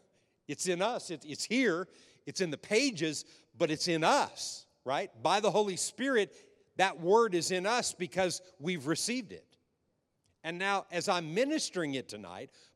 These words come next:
by the Holy Spirit, I'm ministering the word, and from the anointing of that word, it prunes you. It challenges you. It tells you something that you need to do.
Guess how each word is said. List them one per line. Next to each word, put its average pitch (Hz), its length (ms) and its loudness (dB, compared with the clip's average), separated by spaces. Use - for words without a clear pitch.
by 180 220 4
the 233 100 4
Holy 165 260 2
Spirit, 123 500 -6
I'm 160 180 -4
ministering 190 540 -2
the 143 120 -2
word, 190 520 4
and 156 180 -6
from 220 300 0
the 180 120 0
anointing 185 640 2
of 175 120 2
that 151 200 0
word, 180 460 2
it 147 220 -6
prunes 220 400 -4
you. 69 100 -20
It 131 120 -10
challenges 113 640 -8
you. - 80 -20
It - 120 -16
tells 190 400 -2
you 156 80 -4
something 135 520 -2
that 110 140 -8
you 147 200 -6
need 143 400 -6
to 120 80 -12
do. 160 260 -12